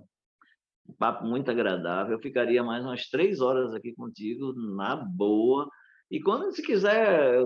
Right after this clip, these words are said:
qualquer hora que você quiser de novo repetir ou falar sobre outro trabalho, tô à tua disposição. Velho, não precisa nem que você já diga assim, "Ó, vai ser tal dia", tá?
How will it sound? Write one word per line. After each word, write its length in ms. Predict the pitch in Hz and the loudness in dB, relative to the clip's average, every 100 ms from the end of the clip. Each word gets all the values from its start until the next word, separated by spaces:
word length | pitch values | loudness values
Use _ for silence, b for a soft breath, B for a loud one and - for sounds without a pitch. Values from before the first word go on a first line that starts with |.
| 120 | 0
qualquer 300 | 139 139 180 | -6 0 2
hora 240 | 160 160 | 4 4
que 60 | 156 | 0
você 140 | 139 143 - _ | -4 -6 -10 _
quiser 480 | 143 107 127 131 120 | -8 0 2 2 0
de 60 | |
novo 300 | 120 127 123 113 | -2 -2 -2 0
repetir 720 | 127 120 107 - - 135 151 | 0 0 -8 -10 -10 -4 -2
ou 100 | 135 | -2
falar 260 | 123 117 113 | -2 -2 -4
sobre 280 | 120 107 | -8 -6
outro 380 | 113 170 175 117 - | -4 -4 -4 -8 -10
trabalho, 720 | - 104 - 90 101 113 131 127 B B _ | -10 -8 -8 -2 0 2 2 -2 B B _
tô 160 | 151 143 | 0 0
à 40 | |
tua 200 | 139 151 | 0 -8
disposição. 1040 | 143 131 - 127 110 92 92 107 113 131 131 _ _ _ _ b _ _ - | -8 -12 -6 -6 -6 -10 -10 -6 -4 -6 -10 _ _ _ _ b _ _ -8
Velho, 320 | 127 139 107 | 0 2 2
não 100 | 131 | -2
precisa 300 | 135 180 170 | -4 0 2
nem 300 | 156 190 190 | 2 0 -2
que 80 | 185 | 0
você 120 | 185 | 0
já 140 | 175 | 2
diga 200 | 180 165 | 0 0
assim, 120 | 147 139 | -2 -2
"Ó, 140 | 127 - 113 | -2 -4 -8
vai 120 | 139 | -6
ser 160 | 143 135 | -6 -2
tal 180 | 175 151 | -2 -2
dia", 340 | 95 87 82 | -6 -10 -8
tá? 360 | - 113 110 | -6 -6 -6